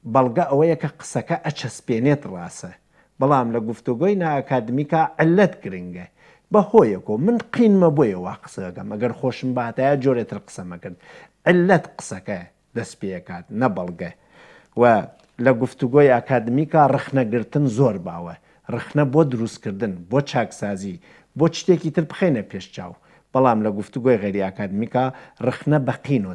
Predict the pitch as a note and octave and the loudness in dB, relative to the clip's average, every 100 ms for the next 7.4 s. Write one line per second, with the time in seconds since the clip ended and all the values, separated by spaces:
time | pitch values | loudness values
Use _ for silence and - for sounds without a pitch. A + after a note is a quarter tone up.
0 | F2 - - F2+ - F2+ _ B2+ C3 - | -14 -18 -16 -16 -14 -20 _ -2 -2 -2
1 | - G2+ G2 G2 F2+ F2 A2 C3+ B2+ - | -8 -6 -6 -8 -10 -6 0 2 2 0
2 | A#2 G2 G2+ G2 G2 G2+ F#2+ F#2+ F#2 - | -4 -2 -4 -6 -8 -10 -8 -8 -10 -20
3 | - - G3 D3 C3 A#2 A#2 G#2+ A2 A2 | -18 0 0 4 2 4 0 0 -2 -2
4 | F#2+ G2 D3 C#3 B2 A2 F#2 G2 F#2+ F2 | -4 0 2 4 2 2 -2 -4 -4 -8
5 | E2+ _ _ - - _ A2 A#2+ G#2+ F#2+ | -12 _ _ -20 -20 _ 2 4 4 0
6 | G#2 - A2 A2 B2 A#2 F2+ - A2+ F#2+ | -8 -6 -2 2 4 4 0 0 -2 -2
7 | A2 C3+ C#3+ D3 | 0 0 4 4